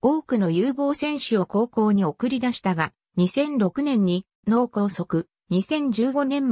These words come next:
末には脳内出血で堺市の自宅前で倒れ、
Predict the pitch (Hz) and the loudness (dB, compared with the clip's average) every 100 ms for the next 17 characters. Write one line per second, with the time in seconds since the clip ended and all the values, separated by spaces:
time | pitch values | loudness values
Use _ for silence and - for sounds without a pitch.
0 | 208 190 180 165 156 - _ - 185 269 | 0 0 0 2 -2 -4 _ 0 0 2
1 | 277 269 - 277 _ 214 - 170 156 - | 0 -2 -4 -8 _ -4 -2 -2 -4 -6
2 | _ - 294 311 320 254 - 208 165 165 | _ -8 -4 -2 0 -2 0 0 0 -2
3 | 214 233 277 277 247 185 160 165 175 147 | -6 -4 0 0 0 -2 -2 -2 0 -2